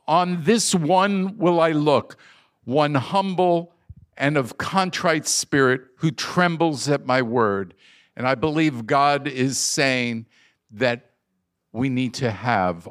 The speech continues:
our heart set right before him so that we can worship. As we continue this evening in worship,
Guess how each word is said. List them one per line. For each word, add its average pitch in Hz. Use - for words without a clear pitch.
our 90
heart 90
set -
right 98
before 92
him 73
so -
that 101
we 110
can 113
worship. 104
As 131
we 139
continue 165
this 147
evening 131
in 135
worship, 131